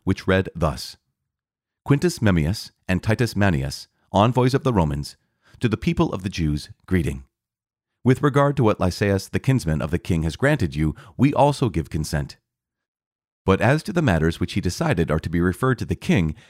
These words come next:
as soon as you have considered them, send someone promptly, so that we may make proposals appropriate for you.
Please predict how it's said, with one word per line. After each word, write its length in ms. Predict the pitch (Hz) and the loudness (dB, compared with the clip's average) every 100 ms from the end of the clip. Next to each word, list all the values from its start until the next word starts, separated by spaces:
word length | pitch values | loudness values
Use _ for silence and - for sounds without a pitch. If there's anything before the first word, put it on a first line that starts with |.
| _ - - | _ -20 -2
as 160 | 92 | -2
soon 280 | - 175 220 | 0 0 0
as 200 | - 92 | 0 0
you 80 | 101 | 2
have 140 | 92 | 2
considered 460 | - 92 - 110 78 | 0 -2 -2 -2 -2
them, 240 | 78 67 - _ _ _ | -2 -4 -10 _ _ _
send 360 | - 170 220 | 0 0 0
someone 340 | - 131 127 127 | 0 2 2 2
promptly, 560 | 117 92 73 69 69 _ _ _ | 2 0 -2 -8 -8 _ _ _
so 120 | - | -2
that 180 | 101 95 | 0 2
we 120 | 113 | 2
may 120 | 113 | 2
make 240 | 101 98 - | 2 0 -2
proposals 520 | 107 135 135 131 - | -4 0 2 0 -2
appropriate 520 | - - 123 90 78 | -4 -2 -2 -2 -4
for 140 | - 76 | -2 -4
you. 260 | 71 65 | -4 -8